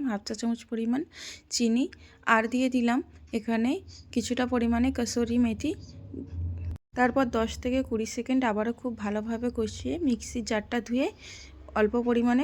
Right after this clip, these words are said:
পানি অ্যাড করে দিয়েছি এবং পানিটাতে বলক চলে আসলে দিয়ে দিচ্ছি এখানে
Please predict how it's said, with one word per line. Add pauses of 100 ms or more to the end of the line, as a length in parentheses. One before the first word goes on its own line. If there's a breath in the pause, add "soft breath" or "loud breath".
(120)
পানি
অ্যাড
করে
দিয়েছি (120)
এবং (220)
পানিটাতে
বলক
চলে
আসলে
দিয়ে
দিচ্ছি
এখানে